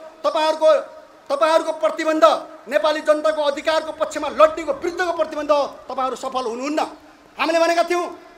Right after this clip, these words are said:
"हामी जुनसुकै मूल्य चुकाउँछौँ, तर प्रतिबन्धलाई हामी सहन गर्दैनौँ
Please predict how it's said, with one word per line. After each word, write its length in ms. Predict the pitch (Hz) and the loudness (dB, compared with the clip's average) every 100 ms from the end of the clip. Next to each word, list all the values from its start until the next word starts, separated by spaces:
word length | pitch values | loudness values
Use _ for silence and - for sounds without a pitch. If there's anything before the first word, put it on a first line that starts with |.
| - | -6
"हामी 220 | 294 349 | -4 -2
जुनसुकै 580 | 349 349 349 339 392 381 | -4 -6 -6 -6 -4 -2
मूल्य 260 | 349 349 349 | 0 -2 -2
चुकाउँछौँ, 500 | 330 320 330 320 311 | -4 -4 -2 -2 -2
तर 400 | - - 269 269 | -10 -8 -4 -2
प्रतिबन्धलाई 800 | 277 269 285 269 277 277 269 247 | -2 -6 -2 -2 0 0 2 2
हामी 180 | 233 233 | 0 -6
सहन 340 | 262 220 240 | -6 -6 -4
गर्दैनौँ 420 | 226 226 247 247 | -6 -6 -6 -8